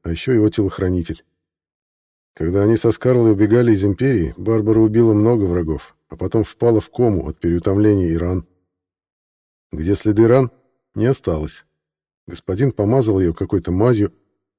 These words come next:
после чего девушка и заснула. Шрамы исчезли, а вот сознание не вернулось. Вот, в общем-то, и все. «Девушка-имперка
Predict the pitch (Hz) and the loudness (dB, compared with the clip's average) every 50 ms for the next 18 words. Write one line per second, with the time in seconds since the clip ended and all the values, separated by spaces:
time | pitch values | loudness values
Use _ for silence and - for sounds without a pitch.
0 | _ _ _ - 101 - - 110 - - 127 123 104 101 110 110 95 - - - | _ _ _ -12 -8 -6 -6 -4 -2 -2 -2 0 2 2 2 2 2 0 -2 -4
1 | 87 85 85 82 82 - - 80 82 80 78 76 - _ _ _ _ _ _ _ | -4 -2 -2 -4 -4 -6 -6 -4 -4 -4 -4 -6 -10 _ _ _ _ _ _ _
2 | _ _ _ _ _ _ _ _ _ _ _ _ _ _ _ _ _ - - 85 | _ _ _ _ _ _ _ _ _ _ _ _ _ _ _ _ _ -8 -4 -2
3 | 95 113 127 139 147 143 127 - - 127 139 147 127 104 95 95 95 101 92 - | 0 2 2 2 2 2 0 -2 -2 0 0 0 0 0 0 0 0 0 0 0
4 | - 101 98 107 123 135 131 110 98 92 90 90 87 87 85 85 87 87 90 82 | 0 0 2 4 4 4 4 2 2 0 0 0 0 0 0 0 0 0 0 -2
5 | 80 80 - - - _ _ _ _ _ _ _ _ _ _ _ _ _ - - | -2 -4 -6 -10 -18 _ _ _ _ _ _ _ _ _ _ _ _ _ -10 -6
6 | 85 117 156 160 - 131 139 - - - 120 110 - 104 92 80 80 - - - | -4 -4 -2 -2 0 -2 -2 -2 -2 -6 -6 -4 -4 -6 -6 -6 -8 -8 -4 -2
7 | 87 107 110 _ _ _ _ _ _ _ _ _ _ _ _ _ _ _ _ _ | -2 -2 -2 _ _ _ _ _ _ _ _ _ _ _ _ _ _ _ _ _
8 | _ _ _ _ _ _ _ _ _ - 78 76 78 98 113 117 117 - - - | _ _ _ _ _ _ _ _ _ -12 -8 -2 2 4 4 4 4 2 2 2
9 | 110 101 98 - - 107 123 127 - - 117 - | 2 2 2 2 2 4 4 4 2 -2 -4 -4